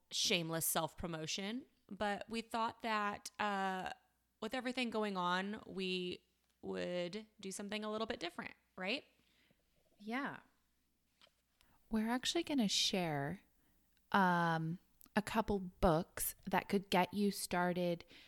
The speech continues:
Speaker 2: if you are feeling in a place where, when it comes to, uh,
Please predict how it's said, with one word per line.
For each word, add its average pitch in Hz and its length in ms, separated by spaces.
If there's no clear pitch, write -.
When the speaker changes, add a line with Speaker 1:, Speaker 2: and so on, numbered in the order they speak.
Speaker 2:
if 196 180
you 220 320
are 208 160
feeling 196 560
in 190 160
a 190 80
place 190 480
where, 175 680
when 190 180
it - 120
comes 185 420
to, 180 420
uh, 175 300